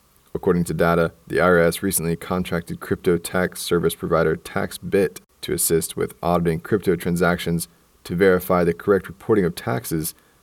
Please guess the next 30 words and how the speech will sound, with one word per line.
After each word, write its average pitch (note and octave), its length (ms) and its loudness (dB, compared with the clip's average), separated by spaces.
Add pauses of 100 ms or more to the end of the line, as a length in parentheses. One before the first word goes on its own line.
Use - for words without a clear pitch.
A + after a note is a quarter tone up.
(120)
by F2+ 160 -2
high-volume F2 800 2
traders. F#2 640 0 (280)
Traders F2 420 2
beware. D#2+ 480 2 (220)
The F#2 120 -2
DeFi F2+ 340 4
protocol F2+ 520 4
X F2+ 220 -2
token E2+ 380 0
suffered E2+ 380 0
an - 100 -14
exploit F2+ 500 0
this E2+ 200 -4
week, F2 260 -4
losing E2+ 300 0
twenty-four F2+ 420 -2
point - 220 -6
five F2+ 440 0
million F2 300 0
dollars. E2+ 480 2 (140)
Group G#2+ 180 0
behind F#2 260 0
the F2 60 2
attack F2+ 400 -2
used E2 240 -4
flash F#2 400 0
loans E2+ 320 0
to E2+ 100 -8
steal F2 360 2